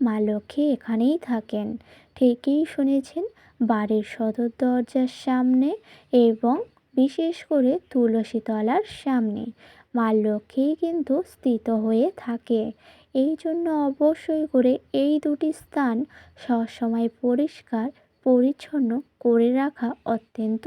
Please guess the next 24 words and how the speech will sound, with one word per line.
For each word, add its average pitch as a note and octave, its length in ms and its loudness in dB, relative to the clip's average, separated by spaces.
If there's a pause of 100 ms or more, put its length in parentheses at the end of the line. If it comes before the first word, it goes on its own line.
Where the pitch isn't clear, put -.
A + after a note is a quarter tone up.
(100)
জরুরি, A3 520 -2 (520)
বিশেষ B3+ 480 2
করে C#4+ 260 0 (100)
বাড়ির A3+ 400 -6
সদর A#3 460 0
দরজা, A3 480 -4 (540)
যা D4 260 2 (480)
মা A3 160 -2 (100)
লক্ষ্মীর A#3+ 680 0 (320)
আশা A3+ 360 -2
স্থানও A#3 640 0
বলতে A#3 400 2
পারেন। G#3+ 420 -2 (440)
এই A3+ 160 2
সদর A3 480 -2
দরজা A#3+ 400 -2
দিয়েই A3+ 440 0
কিন্তু D#4 380 -4 (160)
মা A3+ 200 0
লক্ষ্মী A3 480 -2 (120)
গৃহেতে G#3+ 520 -2
প্রবেশ C4+ 440 0 (120)
করে। A3+ 300 -2 (480)
এই B3 180 4